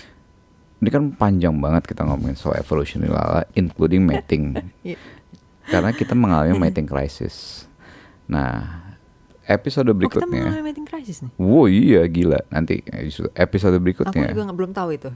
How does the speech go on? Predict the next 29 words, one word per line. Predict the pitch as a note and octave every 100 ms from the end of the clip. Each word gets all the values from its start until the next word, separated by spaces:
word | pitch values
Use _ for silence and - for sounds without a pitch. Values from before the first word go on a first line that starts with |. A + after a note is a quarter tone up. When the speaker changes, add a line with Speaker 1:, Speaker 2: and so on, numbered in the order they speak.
| -
Speaker 2:
Ya, | D#3+
nanti | F3
kamu | F3+ E3
ceritain. | D#3+ D#3+ D3 B2+ B2 C3+
Speaker 1:
Episode | - - G#2+ G#2
berikutnya | G2+ G2+ - G2
kita | F2 G2
akan | G#2 G#2 F#2+
ngomongin | E2+ E2 E2+ F2+ G2 - - - _ _ _ _ _ _ -
ha-, | - G#3 - -
kenapa | - G3+ F#3+ - A#2+ B2 C3+ - _ _ _ _
at | - G2
least | A2+ G#2+ -
gua | G2
personally | F#2 - - F2 D#2+ - G#2+ A#2 -
peduli | - B2 A#2 F#2+
banget | F#2+ F#2+
ngomongin | F2 E2 E2 D#2+
ginian | D#2 D#2+ - A2+ A#2+ -
and | F2+ F#2
want | G2 -
to |
solve | F2+ - -
this | - C#2+ - - - - - -
because | F2+ - - - -
impact-nya | - G2 - F#2+ - B2
tuh | C#3+
gede | F#2 F#2 E2 D#2+
banget | D#2 E2 F2 D2